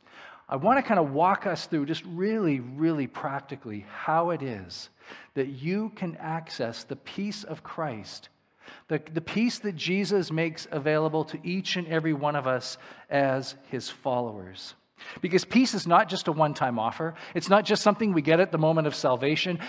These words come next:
It's not just available to us when we have lost a loved one or when we're going through difficult circumstances. The peace of Christ is available to us each and every day. But while making peace,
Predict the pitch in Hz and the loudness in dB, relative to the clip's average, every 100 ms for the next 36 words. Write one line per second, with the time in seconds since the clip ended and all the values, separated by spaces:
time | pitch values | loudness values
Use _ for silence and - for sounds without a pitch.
0 | 240 160 185 220 262 233 180 185 196 196 | -6 0 6 6 6 4 8 8 8 4
1 | 202 196 - 127 113 139 127 135 147 160 | 4 2 0 -6 -2 0 0 2 4 4
2 | - 131 135 180 202 208 165 143 143 139 | 0 0 2 2 2 0 2 0 0 -2
3 | 139 160 175 170 156 156 - 165 160 160 | 0 0 0 0 0 -2 -6 -4 -4 -2
4 | 160 147 - 165 156 143 - 127 110 95 | -2 -2 -4 -4 -4 -6 -6 -6 -8 -8
5 | 104 95 - - - _ _ _ _ _ | -10 -10 -16 -20 -20 _ _ _ _ _
6 | _ _ 139 135 185 202 202 160 - 110 | _ _ -10 -6 -4 -4 -6 -8 -10 -10
7 | 95 92 - - - 127 127 131 151 160 | -10 -14 -18 -16 -10 -6 -4 0 0 -2
8 | 156 - 110 98 101 - - 165 170 156 | -6 -6 -10 -12 -14 -16 -14 -10 -10 -8
9 | - - - _ _ _ 127 123 - 117 | -10 -10 -18 _ _ _ -10 -8 -8 -8
10 | 117 113 107 104 _ _ _ 117 113 95 | -8 -8 -10 -12 _ _ _ _ -10 -10
11 | 87 92 - _ - - - - 175 - | -12 -18 -20 _ -20 -20 -2 4 4 4
12 | - - 175 165 160 170 190 208 202 190 | -12 -12 4 6 8 4 2 2 0 0
13 | - 196 190 | -2 -2 -4